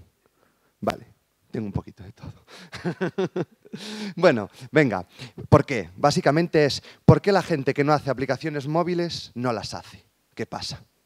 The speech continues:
Es decir, ¿qué os pasa? ¿Por qué estáis haciendo JavaScript? No, no, pero fuera bromas.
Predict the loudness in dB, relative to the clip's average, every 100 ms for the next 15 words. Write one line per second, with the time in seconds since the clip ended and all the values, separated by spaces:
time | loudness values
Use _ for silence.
0 | _ _ -18 -16 -8 -6 -6 -10 -14 -20
1 | _ -10 -4 -2 -2 -4 -8 -8 -12 -20
2 | -20 _ _ _ _ -14 -12 -12 -18 -20
3 | -16 -12 -10 -10 -14 -20